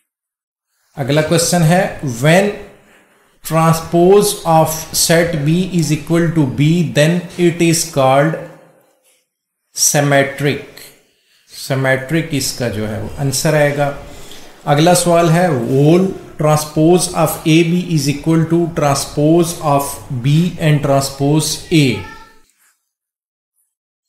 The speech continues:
नेक्स्ट क्वेश्चन है, a line passing through the center of the circle is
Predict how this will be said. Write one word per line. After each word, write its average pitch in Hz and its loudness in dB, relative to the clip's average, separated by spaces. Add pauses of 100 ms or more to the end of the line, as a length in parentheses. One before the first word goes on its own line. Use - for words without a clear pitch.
(280)
नेक्स्ट 156 0
क्वेश्चन 170 0
है, 185 0
a 151 2 (220)
line 185 4 (140)
passing 170 2 (100)
through 175 2
the 165 2
center 147 2 (120)
of 135 -2
the 139 -2
circle 165 -2
is 131 -4